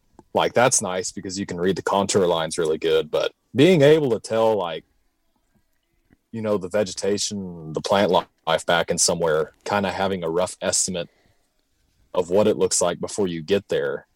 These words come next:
is nice to have because, you know, you can kinda identify those open areas where you know you're gonna be able to get into, have a lot of shooting lanes, a lot of good stand setting opportunities.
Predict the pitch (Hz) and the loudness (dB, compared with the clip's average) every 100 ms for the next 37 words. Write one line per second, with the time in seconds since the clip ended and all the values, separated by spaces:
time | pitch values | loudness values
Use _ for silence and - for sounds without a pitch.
0 | _ _ _ _ _ _ 98 90 92 87 | _ _ _ _ _ _ -8 -4 -2 0
1 | - 87 87 85 87 - 87 85 - 87 | -2 -4 -4 -6 -8 -6 -4 -4 -6 -4
2 | 82 87 95 101 95 95 92 92 98 92 | -4 -4 -6 -6 -4 0 2 2 0 0
3 | 95 90 87 90 90 101 104 117 98 101 | 0 0 0 -2 -4 -2 -2 -2 -4 -2
4 | 98 95 92 - 92 92 87 90 87 92 | -2 -2 -4 -8 -8 -6 -4 -4 -4 -4
5 | 87 90 87 90 87 87 87 - 87 87 | 0 0 0 -4 -2 -2 -4 -8 -6 -8
6 | - 80 85 85 87 82 - 90 92 90 | -6 -2 0 0 0 -2 -4 -6 -6 -4
7 | 90 90 85 - - _ _ _ _ _ | -4 -6 -2 -4 -6 _ _ _ _ _
8 | _ _ - 92 98 92 90 - 101 92 | _ _ 2 4 4 0 -4 -4 -4 -4
9 | 92 90 80 _ _ - _ _ _ - | -6 -8 -14 _ _ -20 _ _ _ -4
10 | - 92 92 87 - - 95 87 87 87 | 0 -2 0 -2 -4 -8 -6 -4 -4 0
11 | - - | 0 0